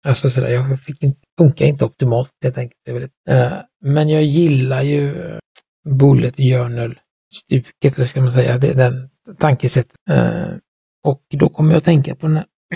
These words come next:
jag tror att det var så att jag fick något mail om, om att nu kommer en uppdatering som kan göra si och så. Och då kom jag, då kom den, eh, det så här, nyhetsbrevet i, i rätt tidpunkt. Och då laddade jag ner den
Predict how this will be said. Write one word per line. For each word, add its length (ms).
jag 140
tror 260
att 80
det 80
var 240
så 120
att 100
jag 100
fick 200
något 160
mail 300
om, 300
om 220
att 140
nu 120
kommer 240
en 60
uppdatering 600
som 240
kan 180
göra 180
si 220
och 100
så. 140
Och 120
då 100
kom 180
jag, 140
då 80
kom 300
den, 240
eh, 220
det 320
så 80
här, 120
nyhetsbrevet 760
i, 80
i 140
rätt 240
tidpunkt. 400
Och 60
då 80
laddade 220
jag 100
ner 160
den 140